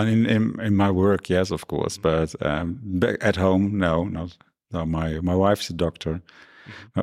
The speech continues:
Speaker 1: oldest daughter is a doctor, but she doesn't live in home anymore, and the youngest is a student in communication.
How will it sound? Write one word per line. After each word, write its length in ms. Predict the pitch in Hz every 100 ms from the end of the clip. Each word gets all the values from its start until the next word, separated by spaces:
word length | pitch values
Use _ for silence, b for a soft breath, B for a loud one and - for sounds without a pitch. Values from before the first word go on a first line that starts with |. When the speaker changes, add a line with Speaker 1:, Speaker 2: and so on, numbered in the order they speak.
| 123
Speaker 1:
oldest 280 | 117 101 101
daughter 380 | 113 131 92
is 80 | 80
a 60 | 78
doctor, 320 | 82 - -
but 120 | 80
she 100 | 90
doesn't 280 | 80 78 78
live 160 | 78 80
in 80 |
home 200 | 73 76 76
anymore, 340 | 85 85 85 90
and 100 | 85
the 80 | 85
youngest 320 | 90 85 -
is 160 | 76
a 40 | -
student 460 | - - 87 82 82
in 40 |
communication. 800 | - 82 85 - 90 87 - 117